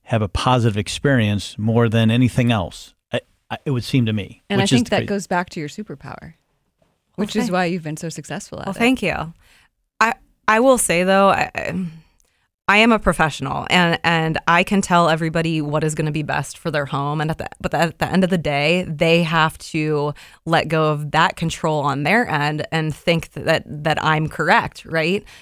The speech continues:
Speaker 3: Um, I have had a couple of people who it just wasn't, we weren't jiving, right? And I had to make the decision to walk away from that project. You know, I think that you, there comes a time where you have to say,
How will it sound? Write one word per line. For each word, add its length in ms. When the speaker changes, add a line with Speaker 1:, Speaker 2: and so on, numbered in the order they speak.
Speaker 3:
Um, 420
I 120
have 240
had 140
a 40
couple 320
of 100
people 400
who 420
it 120
just 380
wasn't, 560
we 120
weren't 260
jiving, 540
right? 340
And 320
I 480
had 160
to 60
make 160
the 60
decision 560
to 160
walk 280
away 320
from 480
that 240
project. 800
You 120
know, 120
I 160
think 260
that 120
you, 300
there 140
comes 220
a 40
time 200
where 100
you 100
have 200
to 80
say, 360